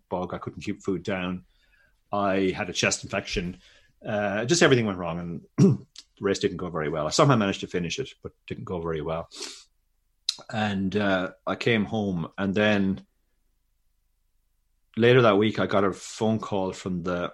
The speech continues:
our, from the Athletics Federation, and they said, Look, we have a really, we have three really good runners, uh, twenty-four hour runners, and they're going to compete in the World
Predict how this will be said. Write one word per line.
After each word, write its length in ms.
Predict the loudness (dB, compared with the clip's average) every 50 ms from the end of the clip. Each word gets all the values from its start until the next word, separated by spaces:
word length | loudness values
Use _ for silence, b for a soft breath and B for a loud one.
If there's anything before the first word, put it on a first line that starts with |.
| -8 _ -2
our, 240 | -2 0 0 -2 -4 -8
from 160 | -10 -8 -6
the 80 | -4 -2
Athletics 300 | -2 0 0 0 -2 -2
Federation, 720 | -4 -4 -2 -2 -2 -2 -2 -2 -4 -2 -2 -2 -2 -4 -4 -6
and 120 | -4 -2 0
they 60 | 0
said, 240 | 2 2 2 4 4
Look, 240 | 2 2 2 -4 B B B B B B B B _ _ _ _ _ _
we 320 | -12 -8 -4 0 0 2 2
have 160 | 2 2 4
a 60 | 2
really, 560 | 4 4 4 4 4 4 4 2 0 -2 0 2
we 120 | 4 4
have 160 | 4 4 2 0
three 320 | 0 2 4 4 6 6
really 340 | 6 4 4 4 2 2 2
good 180 | 2 2 2
runners, 640 | 2 0 0 0 -2 -2 -2 -2 -2 -2 -4 -6 -10 _ _ _ _ _ _ _ _ _ _ _ _ _ -10
uh, 680 | -8 -6 -6 -4 -4 -4 -4 -4 -6 -8 -10 -12 -12 -14 -18 -20 _ _ _ _ _ _ _ _
twenty-four 540 | -6 -6 -4 -4 -4 -4 -2 -2 0 0 0
hour 120 | -2 -2 -2
runners, 440 | -4 -4 -6 -6 -6 -6 -8 -8 -12 _ -10
and 100 | -8 -6
they're 60 | -4 -2
going 160 | -2 -2 -2
to 140 | -2 -4 -8 -10 _ _ _
compete 300 | -16 -6 -2 -2 -2 0
in 60 | 0 -2
the 60 | -2
World 320 | 0 0 0 0 -2 -2